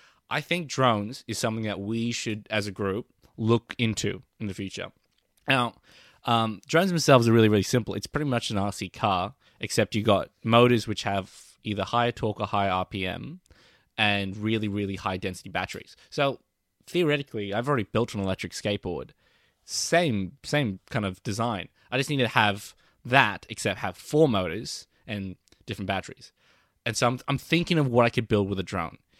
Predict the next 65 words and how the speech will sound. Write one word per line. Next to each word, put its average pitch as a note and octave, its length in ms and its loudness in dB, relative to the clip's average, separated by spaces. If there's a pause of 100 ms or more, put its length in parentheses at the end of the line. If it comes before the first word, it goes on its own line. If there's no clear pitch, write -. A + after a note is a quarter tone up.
(120)
And A#2+ 100 -2
so B2 80 -4
here's F3 380 0
my C3+ 140 2
first A2+ 440 0
idea F#2+ 380 -8
for F#2 560 -8
something. F#2 260 -10
And C#3 140 0
this F#3 160 4
is F#3+ 40 2
not F3 140 2
something C#3 200 2
I A#2+ 60 10
built A#2+ 200 4
straight G2+ 200 -2
away, G#2+ 360 -4
but A2+ 120 -4
this A#2 200 -4
is A#2+ 40 -2
an A2+ 60 -4
idea G2+ 280 -4
that G2+ 220 -4
I G#2 100 -2
really G#2+ 320 4
want G2+ 180 0
to G2+ 60 0
get F#2+ 220 -4
to G2 180 -2
at F#2 80 -6
some F#2+ 180 -6
point. F2 340 -12 (600)
I C3 140 2
want D3+ 180 0
to C3+ 40 -2
build A2 560 0
an G2+ 120 -2
attack - 440 0
drone. F2 320 -6 (400)
I A#2 100 6
want B2 140 6
to, A#2+ 120 8 (120)
<laughs> C5 100 4
I B2 60 4
want, B2 200 2
like, A#2+ 240 0
a A#2 60 -2
little C3+ 260 4
swarm, B2 640 2
like, B2 160 0
a A#2 60 0
three C3 260 0
or C#3+ 60 2
four B2+ 320 2
little A#2+ 260 2
drones G#2+ 480 -2
about A#2+ 240 -4
the A2 60 -12
size G2+ 420 -4
of, G2 320 -6
uh, F2 160 -6
a G2 80 -4
laptop, G#2+ 560 -2
for - 140 -10
example. F2+ 420 -10